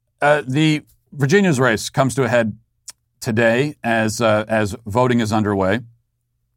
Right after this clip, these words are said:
And I'm not an optimistic guy, you know, you know that. And, uh,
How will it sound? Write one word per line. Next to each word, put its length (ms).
And 300
I'm 460
not 200
an 80
optimistic 540
guy, 200
you 140
know, 320
you 80
know 160
that. 200
And, 280
uh, 180